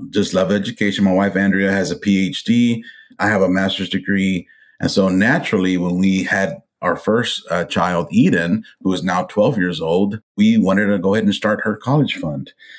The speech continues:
What we found is, you know, the higher you go in education, whether it's your master's or if you pursue your P H D, there are less and less scholarships available for those, uh, students.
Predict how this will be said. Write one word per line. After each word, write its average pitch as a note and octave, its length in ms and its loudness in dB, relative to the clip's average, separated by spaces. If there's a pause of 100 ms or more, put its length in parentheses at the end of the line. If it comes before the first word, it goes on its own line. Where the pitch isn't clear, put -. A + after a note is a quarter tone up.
(160)
What G#2 240 2
we G2 140 0
found B2 440 2
is, F#2+ 320 0
you G2 120 0
know, F#2 100 0
the F2+ 80 0
higher G#2+ 320 0
you G2+ 180 2
go G2+ 200 2
in G2 80 2
education, F#2+ 640 -2
whether F2+ 240 -2
it's - 120 -8
your - 120 -10
master's A#2 680 -2 (380)
or A#2 220 4
if G#2+ 80 0
you A2+ 100 4
pursue G#2 300 0
your F#2+ 180 2
P G2+ 260 2
H - 160 -6
D, A2 420 2 (320)
there G#2 180 2
are G2+ 140 4
less G#2+ 240 0
and G2 120 2
less G2 200 0
scholarships G2 520 -2
available F#2 440 -2
for - 140 -8
those, - 440 -6 (320)
uh, F#2+ 200 -2
students. - 720 -2